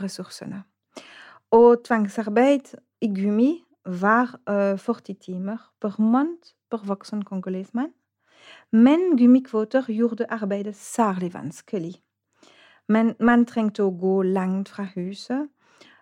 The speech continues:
eh, men, ehm, også kunne ikke lenger arbeide i hagen, for eksempel. De kunne ikke lenger gå på jakten. Befolkningen ble sultne, og,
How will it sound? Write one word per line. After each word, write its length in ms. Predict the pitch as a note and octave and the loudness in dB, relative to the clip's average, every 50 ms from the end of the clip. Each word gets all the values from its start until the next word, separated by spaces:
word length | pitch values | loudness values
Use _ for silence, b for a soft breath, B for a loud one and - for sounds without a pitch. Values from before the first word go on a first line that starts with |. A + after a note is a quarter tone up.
| b - | b -4
eh, 440 | - G3+ G3 G3 G3 G3 F#3+ G3 F#3 - | -2 0 0 0 0 -2 -2 -4 -4 -2
men, 580 | - G#3 G#3+ A3 G#3+ G#3+ A3+ A3+ A#3 A#3 A#3 - - | 0 2 2 2 2 2 2 2 2 2 0 -2 -4
ehm, 720 | - - G3+ G3 G3 G3 G3 G3 G3 G3 G3 F#3+ G3 F#3+ - - - - | -6 -4 -2 -2 -2 -2 -4 -4 -4 -4 -4 -4 -6 -8 -10 -10 -6 -6
også 600 | G#3 G3 - - - - - G#3+ G#3 A3 A3 G#3+ | -6 -6 -6 -14 -16 -8 -2 0 0 0 0 -2
kunne 240 | - - G#3 G#3 - - | -4 -6 -6 -6 -6 -10
ikke 220 | F#3 - - F3 | -14 -8 -8 -8
lenger 580 | F3 F3+ F3+ F#3 F3 F3+ F3+ F3 F3 F3 F3 - | -6 -6 -8 -8 -8 -8 -10 -10 -8 -10 -10 -8
arbeide 440 | - F#3 F3+ F3 E3 E3 D#3 D#3+ E3 D#3+ | -8 -8 -8 -6 -8 -8 -8 -8 -10 -10
i 40 | |
hagen, 760 | F3 D#3+ - G#3 A3+ A#3 A#3 A3+ A3+ A#3 A#3 A#3+ A#3+ A#3+ A#3 | -12 -12 -10 -8 -6 -6 -4 -4 -2 -2 -2 -2 -2 -4 -6
for 160 | A#3+ - A3+ | -6 -10 -12
eksempel. 640 | G#3 G#3+ G#3 - - G#3+ G#3+ G#3+ G#3 G#3 G#3+ G#3 G3 | -12 -12 -14 -12 -12 -10 -8 -8 -8 -8 -10 -10 -8
De 100 | F#3+ F#3 | -10 -10
kunne 300 | _ - F#3 F3+ F3+ F3 - | _ -10 -10 -10 -10 -12 -14
ikke 380 | - F#3 - _ - F3 F3 | -18 -18 -18 _ -14 -14 -12
lenger 320 | E3+ E3 E3+ E3+ F3 F3 E3 | -10 -10 -10 -10 -10 -12 -12
gå 140 | E3 D#3+ D#3+ | -12 -12 -14
på 140 | D#3+ - E3 | -12 -10 -10
jakten. 720 | E3 F#3+ A3+ A#3+ _ _ _ _ - A#3 A3+ A#3 A#3 A#3 A#3 b b b b b b b b b b b - | -8 -8 -8 -10 _ _ _ _ -6 -4 -2 -2 -2 -2 -4 b b b b b b b b b b b -2
Befolkningen 840 | F#3 G#3 G3+ - G#3 F3+ F3+ - - F#3+ F#3 F#3 F3 E3+ E3+ E3+ D#3+ | 0 0 0 0 -2 -6 -6 -6 -6 -4 -4 -4 -4 -6 -6 -6 -6
ble 320 | E3 F3 F3 F3 F3+ F3 | -6 -6 -4 -4 -6 -6
sultne, 520 | E3+ - - E3+ E3+ - - G#3+ A#3+ D4 C4 _ _ b b b b b b b b b b b b - | -8 -8 -10 -10 -8 -4 -4 -2 -2 -4 -6 _ _ b b b b b b b b b b b b -4
og, 340 | - F#3+ F#3+ G3 G3 G3 F#3 | -2 0 0 2 0 0 -2